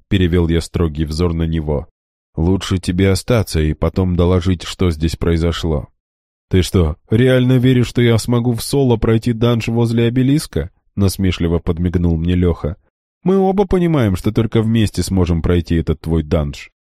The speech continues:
«Хорошо, пусть будет так». Я был вынужден согласиться с выводами Лехи. «Тогда ждем, когда закончится атака местных, и как стемнеет, выдвигаемся».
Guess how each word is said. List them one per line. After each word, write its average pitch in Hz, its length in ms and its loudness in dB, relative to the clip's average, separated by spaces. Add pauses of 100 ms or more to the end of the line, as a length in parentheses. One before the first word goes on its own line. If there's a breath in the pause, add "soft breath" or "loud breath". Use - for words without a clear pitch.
(120)
«Хорошо, 87 640 0 (180)
пусть 78 260 0
будет 76 320 -2
так». - 340 -2 (200)
Я 92 180 0
был 87 160 2
вынужден 90 500 0
согласиться 80 580 -4
с - 100 -10
выводами 76 440 -2
Лехи. 78 460 -4 (640)
«Тогда 90 280 2
ждем, 104 300 2
когда 90 220 0
закончится 90 600 0
атака 90 320 0
местных, 98 420 0
и 78 60 -2
как 80 200 -2
стемнеет, 90 580 0
выдвигаемся». 76 880 -4